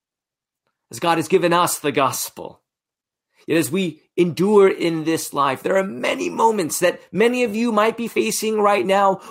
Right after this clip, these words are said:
where you also ask the question, "How could this be?" Yet when we look outside of ourselves,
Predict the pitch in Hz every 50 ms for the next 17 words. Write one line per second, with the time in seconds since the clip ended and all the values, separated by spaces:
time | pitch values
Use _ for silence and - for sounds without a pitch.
0 | - - 196 208 196 180 196 220 247 - - - 196 190 202 220 208 - 233 233
1 | 220 - - - 190 190 196 - - - - 185 - - 175 165 165 156 - -
2 | 180 175 165 156 - - - - - - - 143 147 170 196 214 226 220 - -
3 | - 208 202 196 170 151 139 147 175 175 160 - - - - 156 - - 180 202
4 | 226 226 208 170 - - _ _ _ _ _ _ _ _ _ _ _ _ _ _
5 | _ _ _ _ _ _ _ _ _ _ _ _ _ _ _ _ _ _ _ _
6 | _ _ _ _ _ _ _ _ _ _ _ _ _ - - - - 196 208 196
7 | 196 196 208 202 208 202 208 196 180 180 - - - 190 196 214 214 214 160 156
8 | 143 - - - - 123 110 98 82 82 76 85 - - - -